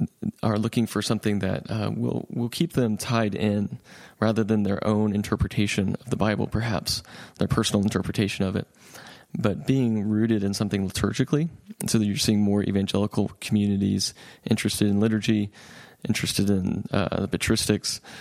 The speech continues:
and, um, so I think for us as, as Catholics, it's important to say, like, "Well, you know, why is that?" Well, modernity or postmodernity creates a rather ephemeral experience of everything within your life.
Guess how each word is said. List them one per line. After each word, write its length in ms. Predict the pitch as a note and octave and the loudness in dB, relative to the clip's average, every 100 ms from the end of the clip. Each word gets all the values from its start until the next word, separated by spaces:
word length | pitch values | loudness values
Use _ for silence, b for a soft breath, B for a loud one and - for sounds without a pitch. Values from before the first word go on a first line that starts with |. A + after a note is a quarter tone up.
| B B B B B - | B B B B B 0
and, 400 | B2+ A#2+ A2+ - - | 2 2 2 -2 -2
um, 300 | B2+ G#2+ F#2 | 0 0 0
so 180 | - | 0
I 80 | C#3+ | 0
think 180 | D#3+ F#3 | 0 -2
for 220 | - A2+ | 0 2
us 220 | G2+ A#2 | 2 2
as, 280 | G#2+ F#2+ - - | 0 0 -2 0
as 160 | G2 - | -2 -2
Catholics, 500 | - C3+ - G#2 - | -2 -2 0 0 0
it's 120 | - | 0
important 320 | A#2 - G3+ | 0 0 0
to 60 | G#2+ | 0
say, 180 | - G#2+ | 2 2
like, 220 | G2 - | 0 0
"Well, 320 | B2 A#2 - - | 2 2 -2 -2
you 120 | B2+ | 0
know, 80 | A2+ | 2
why 240 | A2 C3 | 2 0
is 260 | C3+ B2 C#3 | 0 0 0
that?" 280 | - - - - | -2 -2 -6 -2
Well, 220 | A2+ A2 - | 0 0 0
modernity 500 | B2 B2 C3 C#3 - - | 0 2 0 0 -2 0
or 100 | A#2+ | 2
postmodernity 800 | - D#3+ A#2 A2 A2+ A2 G2 F#2+ B B B - | 2 2 2 2 2 2 2 -2 B B B -12
creates 460 | - A2 G#2+ F#2 - | -2 2 2 0 0
a 60 | |
rather 260 | G#2+ G#2 G#2+ | 2 2 0
ephemeral 560 | - - G#2 G2+ G2 F2+ | -2 0 2 2 2 0
experience 720 | - - - F#2+ G2+ D#2+ - | -2 -2 0 2 2 0 -2
of 80 | - | 0
everything 460 | G#2+ G2 G#2 F2 E2+ | 0 0 0 0 0
within 240 | G#2 F#2+ | 0 0
your 100 | F#2+ | 0
life. 360 | G2+ - - | 0 -2 -6